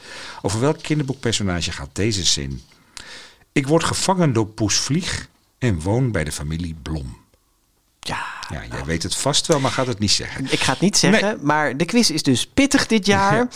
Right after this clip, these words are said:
Speaker 2: Maar we hebben ook prachtige prijzen. De hoofdprijs is namelijk een boekenbon van honderd euro,
Speaker 1: Nou,
Speaker 2: maar liefst.
Speaker 1: niet misselijk.
Speaker 2: Die kun je helemaal besteden zoals je zelf wil,
Speaker 1: Ja.
Speaker 2: hè? En, eh, hebben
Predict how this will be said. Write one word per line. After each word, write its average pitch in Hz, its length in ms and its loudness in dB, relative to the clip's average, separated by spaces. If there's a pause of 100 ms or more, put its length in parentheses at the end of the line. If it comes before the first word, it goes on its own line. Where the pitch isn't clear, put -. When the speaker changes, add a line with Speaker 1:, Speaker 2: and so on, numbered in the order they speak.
(180)
Speaker 2:
Maar 190 100 2
we 190 60 6
hebben 202 160 4
ook 247 100 2
prachtige - 440 0
prijzen. 226 640 4
De 135 120 2
hoofdprijs 151 760 2
is 143 180 -2
namelijk 117 460 0
een 98 280 0 (120)
boekenbon 202 640 4
van 120 320 2
honderd 277 920 4
euro, 254 320 6
Speaker 1:
Nou, 135 300 4
Speaker 2:
maar 120 180 4
liefst. 117 300 0
Speaker 1:
niet 175 160 4
misselijk. 165 540 0 (320)
Speaker 2:
Die 151 120 4
kun 165 160 2
je 156 80 6
helemaal 196 560 4
besteden 175 440 2
zoals 143 200 0
je 135 80 0
zelf 151 440 2
wil, 151 260 6
Speaker 1:
Ja. 202 160 4
Speaker 2:
hè? 180 180 4
En, 143 440 0
eh, 135 60 4
hebben 131 300 2